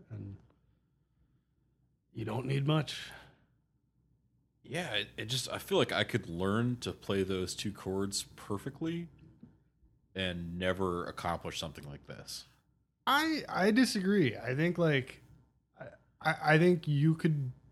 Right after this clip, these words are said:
Speaker 1: you could play this so-, I could have you playing this song in twenty minutes. There's, it, it's actually, it's, there's very little going on here. It just sounds, they, it just, they're so good with the simple parts that it sounds like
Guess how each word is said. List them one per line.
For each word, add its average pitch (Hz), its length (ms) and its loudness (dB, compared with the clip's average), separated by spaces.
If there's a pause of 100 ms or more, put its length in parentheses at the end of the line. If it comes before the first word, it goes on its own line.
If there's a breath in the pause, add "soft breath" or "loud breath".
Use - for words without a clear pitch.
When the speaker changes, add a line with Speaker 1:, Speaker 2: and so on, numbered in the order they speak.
(120)
Speaker 1:
you 175 140 6
could 165 160 2
play 170 180 4
this 151 160 2
so-, 156 180 -2
I 156 120 6
could 170 160 6
have 170 160 6
you 160 80 4
playing 151 260 4
this 131 140 2
song 117 240 -2
in 107 80 -6
twenty 107 240 -10
minutes. 95 440 -18 (100)
There's, 127 380 -2 (520 loud breath)
it, 147 180 -2
it's 160 200 4
actually, 160 380 4
it's, 135 180 -2 (580)
there's 143 140 0
very 123 340 2
little 113 240 -2
going 101 260 -8
on 95 240 -12
here. 95 380 -18
It 117 80 -10
just - 240 -8
sounds, 117 560 -4
they, 147 120 4
it 160 260 4
just, 156 200 0 (500)
they're 156 200 6
so 185 220 4
good 175 220 4
with 156 140 2
the 135 80 -2
simple 131 300 -2
parts 113 420 -6
that 120 120 -6
it 113 140 -8
sounds 120 440 -4
like 107 200 -12